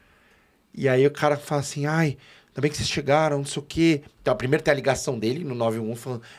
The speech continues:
"Minha mulher não voltou pra casa, eu não sei onde estão minhas filhas e não sei o quê, nanana." O policial chega, começa a conversar com ele, começa a mostrar, andar na casa. Então, o cara andando na frente e o policial.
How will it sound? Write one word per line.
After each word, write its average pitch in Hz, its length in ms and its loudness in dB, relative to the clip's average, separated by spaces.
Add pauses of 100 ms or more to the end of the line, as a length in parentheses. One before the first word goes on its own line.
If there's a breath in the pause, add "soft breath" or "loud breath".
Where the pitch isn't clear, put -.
"Minha 143 120 -2
mulher 156 180 4
não 175 80 0
voltou 156 260 -6
pra 160 120 -4
casa, 151 640 2 (240 loud breath)
eu 156 40 -6
não 139 40 -4
sei 165 120 -2
onde 156 80 -2
estão 165 120 -4
minhas 147 220 -2
filhas 165 440 -2
e 147 40 -8
não 151 60 -12
sei 143 160 -8
o - 40 -20
quê, 160 140 -8
nanana." 151 420 -2 (680 loud breath)
O 143 80 -14
policial 151 340 2
chega, 143 500 2 (440 soft breath)
começa 147 280 2
a - 20 -14
conversar 143 240 2
com 156 120 0
ele, 165 120 2
começa 156 280 -2
a 151 40 -6
mostrar, 143 380 -2
andar 127 180 0
na 120 100 0
casa. 147 520 2 (360 loud breath)
Então, 160 120 -4
o 147 60 -6
cara 185 220 2
andando 185 220 0
na 156 120 4
frente 165 640 -6
e 147 80 -10
o 160 40 -6
policial. 190 480 0